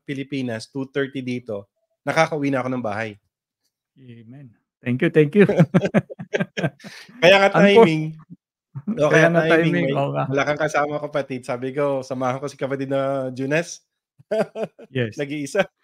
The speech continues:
Speaker 2: Oo. <laughs> Sabi ni Sister Alma is clear audio and video po. Okay.
Speaker 1: Ay, salamat po. <laughs>
Speaker 2: Alright. Sige, sige. Ah, basahin ko lang muna, kapatid. Tapos, ah, i-, ah, kukuha na lang natin.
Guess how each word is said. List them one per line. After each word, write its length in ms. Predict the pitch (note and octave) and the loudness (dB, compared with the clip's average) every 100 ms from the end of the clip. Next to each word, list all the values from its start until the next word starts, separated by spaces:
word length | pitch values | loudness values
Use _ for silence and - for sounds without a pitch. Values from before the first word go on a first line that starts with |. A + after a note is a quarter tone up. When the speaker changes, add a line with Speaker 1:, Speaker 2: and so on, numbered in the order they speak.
| _ _ A3 - - - _ - | _ _ -12 -12 -14 -14 _ -8
Speaker 2:
Oo. 400 | C3+ B2 C#3 C#3 - _ | -4 0 2 2 0 _
<laughs> 1160 | E3 E3 G3 - A3 - - _ B3 A3 - | 2 2 0 0 -8 -8 -18 _ -8 -8 -4
Sabi 280 | - E3+ G3+ | 2 6 10
ni 80 | G#3 | 8
Sister 400 | G#3 G3+ - G3 | 6 2 4 6
Alma 400 | F#3 F#3 F#3+ F#3+ | 6 6 4 2
is 320 | E3+ F3 F3 | 2 2 0
clear 640 | - F3 F#3 A3 A#3+ A#3 - - _ - | -4 2 6 8 8 6 0 -18 _ 2
audio 560 | E3+ F#3 G3 A#3+ B3+ | 2 4 4 4 2
and 160 | E3+ D#3+ | 0 -2
video 320 | D3+ D#3+ E3 | 0 2 2
po. 320 | E3 E3+ C3+ - | 0 -4 -6 -6
Okay. 1120 | - D3 D3+ D3+ - - F3 F3+ D#3+ C3+ A#2 B2 _ _ | -2 0 -2 -4 -12 -4 -2 0 -2 -2 -6 -12 _ _
Speaker 1:
Ay, 160 | C3 | -16
salamat 480 | A#2+ A2+ G#2+ A2 B2 | -14 -10 -8 -6 -8
po. 120 | C3 | -4
<laughs> 40 | B2+ | -4
Speaker 2:
Alright. 480 | B2 C#3 D#3 B2 - - | 0 0 0 -2 -8 -14
Sige, 240 | C3 C#3 F#3 | -4 -2 0
sige. 400 | F3 D#3+ G3+ D#3+ | 0 2 2 2
Ah, 80 | |
basahin 400 | D3+ F3 A3 A3+ | 2 2 6 6
ko 160 | A#3 A#3 | 6 4
lang 160 | A#3 A#3 | 4 4
muna, 240 | A#3 A#3 | 2 2
kapatid. 400 | A3+ G#3 G#3 G#3 | 0 -2 -2 0
Tapos, 480 | F3 F3 G3 F#3+ - | 0 2 0 -2 0
ah, 960 | E3 E3 D#3+ D#3+ D#3+ D#3+ D#3+ D#3 D3+ | 0 2 2 0 0 0 0 -2 -4
i-, 400 | C#3+ E3 D#3+ D#3+ | -4 -4 -2 0
ah, 320 | D#3 D#3 D3+ D3 | -2 -2 -4 -6
kukuha 320 | E3 D#3+ D#3+ | -10 -6 -6
na 120 | D#3+ | -4
lang 160 | D#3+ D3+ | -4 -6
natin. 480 | D3 C#3 D3+ C#3 | -8 -6 -6 -8